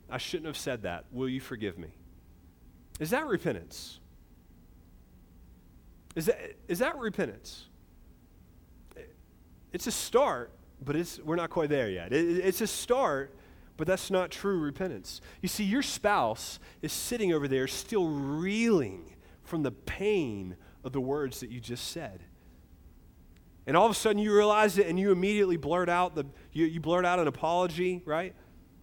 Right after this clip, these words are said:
You're saying that "My words hurt you. I'm sorry for that."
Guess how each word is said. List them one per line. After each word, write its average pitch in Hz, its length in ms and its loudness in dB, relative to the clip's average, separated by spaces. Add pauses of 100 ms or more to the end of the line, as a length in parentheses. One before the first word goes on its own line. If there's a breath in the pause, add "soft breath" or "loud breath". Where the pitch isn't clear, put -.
(300)
You're - 80 -14
saying 180 280 0
that 170 80 0
"My 160 120 0
words 170 440 0
hurt 175 280 -4
you. 180 80 0
I'm 151 140 -4
sorry 165 340 -2
for 165 140 -8
that." 165 220 -6